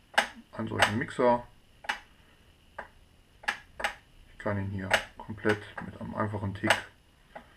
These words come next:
rüberschießen. Die Curve ist einstellbar,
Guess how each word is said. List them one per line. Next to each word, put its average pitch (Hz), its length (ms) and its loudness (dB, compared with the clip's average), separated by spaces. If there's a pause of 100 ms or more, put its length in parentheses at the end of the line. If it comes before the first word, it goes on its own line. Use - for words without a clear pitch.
(640)
rüberschießen. 127 760 4 (1080)
Die 113 140 4
Curve 120 340 4
ist 107 80 -8
einstellbar, 113 760 6